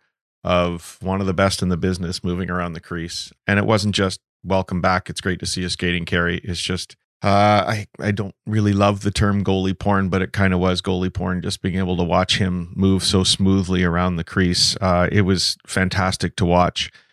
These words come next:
Uh, I think it's a point for young goaltenders. There wasn't anything fancy going on there, was there? It was just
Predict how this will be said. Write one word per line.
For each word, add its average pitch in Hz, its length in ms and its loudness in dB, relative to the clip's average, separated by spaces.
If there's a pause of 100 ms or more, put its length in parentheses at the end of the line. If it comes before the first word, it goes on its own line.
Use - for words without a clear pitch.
(180)
Uh, 92 220 0
I 110 40 2
think 131 240 0
it's - 140 2
a 113 80 4
point 104 400 0
for 110 320 4
young 104 320 2
goaltenders. 95 680 0 (920)
There 107 220 2
wasn't 113 280 4
anything 107 380 2
fancy 101 400 0
going 95 260 2
on 92 180 0
there, 85 140 -2
was 87 240 -2
there? 82 200 -10 (360)
It 92 140 -6
was 92 160 -2
just 101 320 0